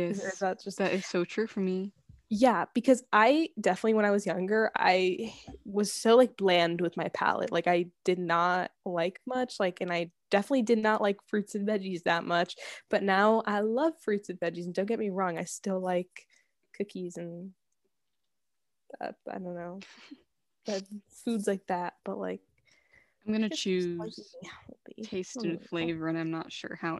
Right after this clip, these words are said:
Speaker 2: to.
Speaker 1: Yeah, how about you finish one, this one up, because I don't know how to pick anymore. Okay,
Speaker 2: Oh,
Speaker 1: anyways.
Speaker 2: um,
Speaker 1: Oh.
Speaker 2: how,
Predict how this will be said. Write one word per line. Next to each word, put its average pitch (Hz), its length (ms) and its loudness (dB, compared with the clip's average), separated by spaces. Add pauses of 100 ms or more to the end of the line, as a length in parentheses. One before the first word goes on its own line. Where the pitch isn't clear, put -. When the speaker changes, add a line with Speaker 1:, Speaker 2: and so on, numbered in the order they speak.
Speaker 2:
to. - 340 -10 (840)
Speaker 1:
Yeah, 202 240 4
how 254 140 2
about 302 240 -4
you 190 220 -6
finish - 360 -14
one, - 100 -10 (120)
this 202 220 0
one - 160 -4
up, - 160 -6
because 190 380 -4
I 202 80 0
don't 196 200 -2
know - 140 -8
how 185 80 -10
to - 160 -10
pick - 480 -12 (200)
anymore. - 480 -14 (560)
Okay, 214 160 -16
Speaker 2:
Oh, 208 100 -8
Speaker 1:
anyways. - 420 -20 (180)
Speaker 2:
um, 175 320 -6 (300)
Speaker 1:
Oh. 359 720 10
Speaker 2:
how, 453 140 8